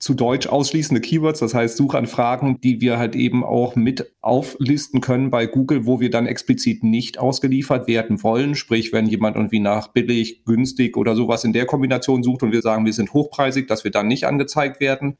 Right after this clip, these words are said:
Broad Match oder auch weitestgehend passend, das heißt, wir geben Google so ein ungefähres Gefühl, sagen so, "Liefer uns bitte bei allem aus, was mit Schuhen zu tun hat", und dann liefert Google einen auch bei Sneakers, bei Boots oder sonst was mit aus. Also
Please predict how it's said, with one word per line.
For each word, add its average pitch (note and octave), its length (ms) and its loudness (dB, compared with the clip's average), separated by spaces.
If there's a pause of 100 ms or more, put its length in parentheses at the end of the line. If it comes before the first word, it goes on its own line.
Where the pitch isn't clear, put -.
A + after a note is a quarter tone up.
Broad B2 400 0
Match E3+ 480 -2
oder A2 200 2
auch A2 300 -4
weitestgehend C#3 720 0
passend, C#3 360 -2
das A2 140 -2
heißt, A#2+ 240 0
wir B2 100 2
geben B2 280 0
Google C3 320 0
so B2 100 2
ein A#2+ 80 0
ungefähres C3 680 0
Gefühl, F#3 540 0
sagen A2 400 0
so, A2 300 0
"Liefer D#3+ 280 2
uns A#2+ 180 0
bitte C#3 240 0
bei A#2+ 400 -2
allem C3+ 260 0
aus, B2+ 380 0
was - 400 -2
mit A#2+ 340 -2
Schuhen G3 680 -2
zu F3+ 180 0
tun F3+ 360 0
hat", D#3+ 160 -2
und B2 100 2
dann A#2+ 120 2
liefert B2+ 300 0 (120)
Google C3 260 2
einen B2 180 2
auch A#2+ 220 -2
bei A#2 260 2
Sneakers, C3+ 580 -2
bei A#2 460 0
Boots C3+ 320 0
oder A2+ 180 0
sonst B2+ 280 0
was F3 160 0
mit D#3+ 160 0
aus. D#3 240 0
Also A2+ 360 0